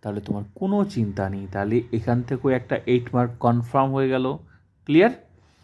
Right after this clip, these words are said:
আর এগুলো সুন্দর করে লিখে দিয়েছি, সহজ করে লিখে দিয়েছি, বুঝিয়ে দিয়েছি। যদি দরকার লাগে, ফুল টিউশনে গিয়ে দেখে নি-, লিখে নেবে।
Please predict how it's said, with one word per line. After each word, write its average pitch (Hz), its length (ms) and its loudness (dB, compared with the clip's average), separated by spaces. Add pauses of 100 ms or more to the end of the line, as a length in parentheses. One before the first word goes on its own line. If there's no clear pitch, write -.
(340)
আর 104 220 4
এগুলো 110 220 0
সুন্দর 147 480 2
করে 151 260 4
লিখে 147 320 4
দিয়েছি, 147 240 2
সহজ 139 480 0
করে 143 260 2
লিখে 143 280 0
দিয়েছি, 139 320 0
বুঝিয়ে 123 460 0
দিয়েছি। 131 520 0 (420)
যদি 113 220 4
দরকার 110 380 0
লাগে, 127 240 0
ফুল 113 320 -6
টিউশনে 107 320 -6
গিয়ে 143 120 -6
দেখে 113 340 -6
নি-, 113 320 -2
লিখে 107 260 -2
নেবে। 104 240 -10